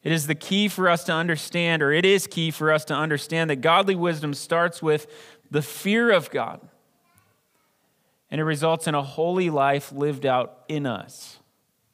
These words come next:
What worldly wisdom is, just, um, for us to work them against each other, on the other hand, is it's not concerned at all with honoring God, but with pleasing our own desires. That would be worldly wisdom.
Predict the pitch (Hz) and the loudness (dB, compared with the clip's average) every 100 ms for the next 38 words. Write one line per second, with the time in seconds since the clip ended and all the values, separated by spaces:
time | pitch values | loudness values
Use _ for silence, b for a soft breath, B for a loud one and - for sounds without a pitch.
0 | _ b b b b 160 180 - 135 156 | _ b b b b 2 2 2 -2 0
1 | 202 240 214 208 185 170 160 156 156 151 | 4 4 4 2 4 2 0 -2 0 0
2 | 165 156 170 165 - - _ - 151 143 | -2 -2 -4 -4 -12 -20 _ -4 -2 0
3 | 131 131 - - 160 165 160 - 143 120 | -2 -6 -16 -8 2 2 2 0 -2 -2
4 | - 123 160 165 175 160 135 165 180 170 | -10 -4 -4 0 -2 -2 0 0 0 -6
5 | 151 143 139 156 151 156 151 160 165 165 | -2 0 2 2 2 2 0 0 0 0
6 | 160 160 156 165 147 B B B 165 160 | 0 0 0 -2 -4 B B B -2 -2
7 | 165 165 196 220 - 220 180 - 190 190 | 0 4 4 4 0 -4 -2 -2 0 2
8 | 170 156 175 175 156 151 156 156 156 147 | 4 4 4 4 2 0 0 0 0 0
9 | 127 151 175 151 143 139 139 143 139 - | 0 2 4 4 2 0 0 -2 -4 -8
10 | - 170 175 165 165 143 139 139 139 135 | -4 -4 -2 -4 -2 -2 0 -2 -2 -2
11 | 127 127 117 101 101 - 135 120 131 131 | -2 -2 -2 -4 -8 -6 -4 -4 -6 -6
12 | 120 120 123 117 113 110 107 92 104 | -6 -6 -6 -6 -6 -8 -10 -12 -14